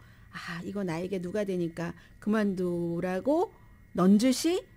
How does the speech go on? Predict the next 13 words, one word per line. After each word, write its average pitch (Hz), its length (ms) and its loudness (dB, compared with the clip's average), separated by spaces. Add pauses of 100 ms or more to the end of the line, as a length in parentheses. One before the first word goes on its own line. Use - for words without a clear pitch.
(140)
요청하지도 214 720 6
않았습니다. 160 720 2
문제는 262 720 6 (360)
에릭 262 340 6
가셀이 240 680 0 (260)
시장실에서 233 1400 2 (420)
그 185 440 0 (180)
무슨 233 300 4
제이콥이었죠? 208 880 2
무슨 240 260 2
제이콥이라는 214 840 4
아주 185 360 0
그, 175 400 -2